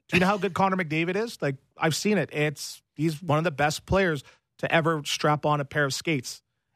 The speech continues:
And I saw Connor McDavid in a ball hockey tournament game at thirteen years old. And this kid was, I was at that, this kid's gonna be one of the best players to ever play the game. So I think there's just too much pressure, too much emphasis on winning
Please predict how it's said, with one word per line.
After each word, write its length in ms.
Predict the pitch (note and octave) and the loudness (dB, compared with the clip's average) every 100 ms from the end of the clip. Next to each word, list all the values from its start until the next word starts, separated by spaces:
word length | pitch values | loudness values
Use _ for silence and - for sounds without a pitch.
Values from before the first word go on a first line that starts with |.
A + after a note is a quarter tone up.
| - | -2
And 60 | D3+ | 0
I 80 | D#3+ | 2
saw 180 | E3+ | 0
Connor 300 | D#3+ E3 E3 | 0 0 0
McDavid 420 | D#3 C#3 D#3+ D#3+ D3+ | 0 -4 -2 0 0
in 140 | C3+ | -2
a 60 | B2 | -4
ball 420 | A2+ D#3 E3+ F3+ | -4 0 2 2
hockey 340 | D#3 C#3 C#3+ | 0 -2 -4
tournament 460 | B2+ D3+ D#3 E3 - | -4 -2 0 -2 -4
game 240 | C3+ C3 | -6 -6
at 160 | C3+ - | -6 -2
thirteen 340 | D#3 - D#3+ | -2 0 -2
years 220 | C#3+ C3 | -2 -2
old. 400 | C#3+ E3+ C#3 B2 - _ _ _ _ | -2 -2 -2 -6 -12 _ _ _ _
And 100 | - | -2
this 120 | F3+ - | -2 2
kid 180 | F#3+ | 2
was, 200 | E3 D3+ C#3+ - | 2 0 -4 -2
I 100 | D3+ | 2
was 160 | F3 D3+ | 2 2
at 160 | D#3+ | 0
that, 160 | E3 F3 | 0 0
this 160 | G#3 - | 0 0
kid's 240 | F3+ B2+ | 0 0
gonna 220 | D3 D#3+ | 0 0
be 160 | D3+ D3+ | 0 0
one 120 | D#3 | -2
of 40 | |
the 80 | D3 | 0
best 200 | D3+ D3 | -2 -2
players 260 | - D3+ C3+ | -2 -2 0
to 80 | C#3 | -2
ever 140 | C3 | -2
play 240 | B2 C#3+ | -4 -2
the 80 | C3+ | -2
game. 380 | B2 C#3 D#3 C#3 | -4 -6 -4 -6
So 160 | A2+ C#3 | -6 -6
I 80 | |
think 280 | C3 F3+ E3+ | -4 -4 -2
there's 120 | E3+ | 0
just 220 | C#3+ C#3+ - | 0 -2 -2
too 140 | F#3 | -2
much 260 | F3+ D3+ - | 0 -2 0
pressure, 380 | E3 D3+ D#3 | 0 2 -2
too 180 | C3+ E3+ | -2 0
much 200 | D#3+ D3 | 0 0
emphasis 320 | D#3 D3 C#3+ | -2 -4 -4
on 200 | D3+ C#3 | -2 -2
winning 340 | C#3+ D#3+ D#3+ | -2 -2 -2